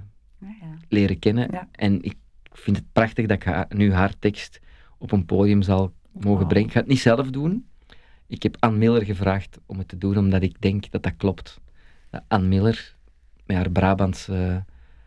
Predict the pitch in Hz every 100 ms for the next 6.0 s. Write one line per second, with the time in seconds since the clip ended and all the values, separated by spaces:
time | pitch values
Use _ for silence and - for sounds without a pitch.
0 | - - 101 - 113 104 113 123 - -
1 | - - - 87 95 101 104 - 95 90
2 | - 87 92 95 92 90 95 92 104 98
3 | 92 90 101 - 180 180 190 220 - -
4 | - - - - - - - - 107 107
5 | 117 117 127 - 160 202 196 185 85